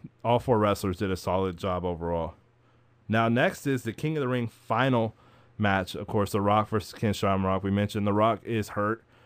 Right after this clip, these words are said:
And Ken, Ken Shamrock supposedly is hurt. He's, he's, you know, not really hurt. Um, this match, okay, I wanna say something that, uh, I, I want your opinion on, Mister King Uno.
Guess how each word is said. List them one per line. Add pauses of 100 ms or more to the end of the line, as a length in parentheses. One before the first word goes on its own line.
(280)
And
Ken, (140)
Ken
Shamrock
supposedly
is
hurt.
He's, (160)
he's,
you
know,
not
really
hurt. (600)
Um, (380)
this
match, (360)
okay, (800)
I
wanna
say
something (580)
that, (220)
uh,
I,
I
want
your
opinion
on, (460)
Mister
King
Uno.